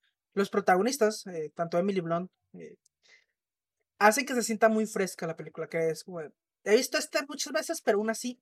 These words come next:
me gusta, siento que no me aburre, así, ya. Ah, y pues obviamente Emily Blunt, creo que a veces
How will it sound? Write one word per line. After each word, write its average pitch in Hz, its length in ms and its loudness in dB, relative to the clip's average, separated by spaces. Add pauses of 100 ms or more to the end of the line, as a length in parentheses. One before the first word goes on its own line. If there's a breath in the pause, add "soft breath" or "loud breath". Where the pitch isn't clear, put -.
me 196 180 -8
gusta, 180 360 -6
siento 185 340 -10
que 156 240 -14 (720)
no 202 140 0
me 214 100 4
aburre, 185 340 -2 (360)
así, 165 280 -20 (200)
ya. 156 240 -12 (920)
Ah, 160 340 -2
y 151 40 -4
pues - 180 -8
obviamente 180 360 0
Emily 190 220 0
Blunt, 185 380 -2 (420)
creo 175 200 -6
que 175 480 0 (800)
a 196 120 4
veces 311 600 2